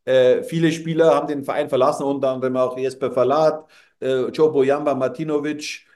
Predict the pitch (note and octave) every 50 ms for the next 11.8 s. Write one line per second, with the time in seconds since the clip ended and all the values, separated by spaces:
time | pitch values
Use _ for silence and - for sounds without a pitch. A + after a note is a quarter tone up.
0 | _ _ _ - C3 C3+ D3 C#3 C#3 - - - D3+ D#3 D#3 D#3 D3+ - - -
1 | - A#2+ - - - - _ _ - F3+ F#3 F3+ E3 D#3+ E3 E3 E3+ E3 D#3+ D3
2 | - - - E3 D#3+ D#3+ D3 - D#3 D3+ D3 - D#3 D#3+ D#3 D3+ C#3+ C3+ - -
3 | _ _ _ - C3 C3+ - - - F3 F3 F3 F3 F3 D3 D#3+ E3 E3 E3 D#3
4 | D3+ G3 A3+ A#3 F#3+ C#3+ C3 A2 A2 G#2 G2 F#2+ F#2+ F#2 F#2+ A2 C3+ E3+ E3 B2+
5 | B2+ B2 A#2+ A#2 - B2 A#2 G#2+ A2+ B2+ C3+ B2+ B2+ B2+ C#3 D#3+ - C3 - -
6 | A#2+ A#2 B2 D3+ D#3+ D3 B2+ A#2 B2+ A#2+ B2 B2+ A#2+ B2 A#2+ A#2+ - C3 A#2 A#2+
7 | G2+ F#2+ B2 C3+ C#3+ D3+ C#3+ - - _ _ _ _ B2+ A#2+ A#2+ B2 B2+ B2+ B2
8 | B2 A#2+ B2 B2+ A#2 B2 C3 C3 - C3 B2 C#3 D#3 D3 A#2+ - - A#2 A2+ D3
9 | C#3 C3+ - E3 D#3 D#3+ D3+ - C3+ C3 C3 B2+ B2+ C#3 D3 C#3+ C#3+ C#3 - -
10 | B2 B2+ C#3+ D3+ D3 D3 D3 - - _ _ _ _ _ - B2+ C#3 C#3 D3 C#3+
11 | C3+ C3+ C#3 A#2 C3 B2+ B2 B2 C3 C#3 B2 G2+ - - - _